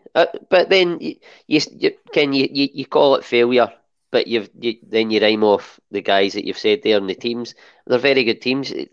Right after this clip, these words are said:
There's not many teams go to Italy and get a victory. We very nearly did, and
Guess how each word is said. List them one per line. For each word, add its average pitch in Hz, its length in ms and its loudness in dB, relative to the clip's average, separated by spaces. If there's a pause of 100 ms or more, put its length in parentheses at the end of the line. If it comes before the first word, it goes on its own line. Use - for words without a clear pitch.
(160)
There's 101 200 -8
not 160 100 2
many 180 160 2
teams 147 280 -6
go 127 140 2
to 98 60 4
Italy 117 440 2 (280)
and 101 100 -10
get 110 160 -2
a 107 40 -2
victory. - 460 -6 (460)
We 104 120 -6
very 120 300 2
nearly 104 300 0
did, 117 220 0 (560)
and 143 260 -2